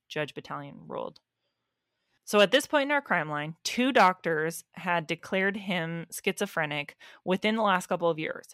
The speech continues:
However, three other psychiatrists had suggested that Jenkins is faking mental illness and used it to try to escape punishment.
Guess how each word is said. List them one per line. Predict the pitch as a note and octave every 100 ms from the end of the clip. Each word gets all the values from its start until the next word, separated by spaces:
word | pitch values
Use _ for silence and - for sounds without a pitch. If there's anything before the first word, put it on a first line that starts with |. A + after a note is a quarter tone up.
| _
However, | E3 F#3 B3 D#3+ C3+ - - - _
three | - G3+ A3+
other | G#3+ C#4 D4+
psychiatrists | - F3+ E3+ D#3+ D#3 E3+ -
had | D#3+
suggested | E3 D3+ D#3+ - E3+
that | D#3+ D3
Jenkins | F3+ F3+ E3+ D#3
is | D3+
faking | - G#3+ A#3+ A3+
mental | D#3+ C#3+ D3
illness | - D#3 D3 -
and | E3
used | D#3 A3 A#3
it | D#3+
to | -
try | E3+ D#3+
to | D3
escape | C#3+ D3 D3+
punishment. | E3 D#3 - -